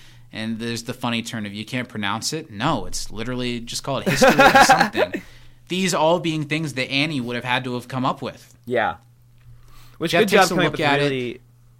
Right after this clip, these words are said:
Speaker 2: Greendale classes.
Speaker 1: Yeah, this is where we
Speaker 2: Okay.
Speaker 1: get that really great, you know, you've gotta pause the episode and read all the stuff
Speaker 2: Mm-hmm.
Speaker 1: that there is to see.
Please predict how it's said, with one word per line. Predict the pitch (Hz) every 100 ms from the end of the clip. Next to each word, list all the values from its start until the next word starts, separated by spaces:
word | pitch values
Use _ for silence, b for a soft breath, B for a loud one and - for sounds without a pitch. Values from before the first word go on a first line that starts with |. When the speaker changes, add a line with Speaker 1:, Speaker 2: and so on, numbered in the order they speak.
| 117
Speaker 2:
Greendale | 123 123 107 98
classes. | 113 104 - 90 95 - _
Speaker 1:
Yeah, | 127 131
this | 135 151
is | 185
where | 196
we | 170
Speaker 2:
Okay. | 156 147 120 101 95
Speaker 1:
get | -
that | 143 135 120
really | 147 147 143
great, | 135 131 127 120
you | 143
know, | 127
you've | 113 120
gotta | 135 123 131
pause | 127 131 120 120 113
the | 123
episode | 113 120 - 120 113
and | 110
read | 113 120
all | 117 117
the |
stuff | 127 120 110
Speaker 2:
Mm-hmm. |
Speaker 1:
that | 110
there | 113
is | 113 113
to | 120
see. | - 110 104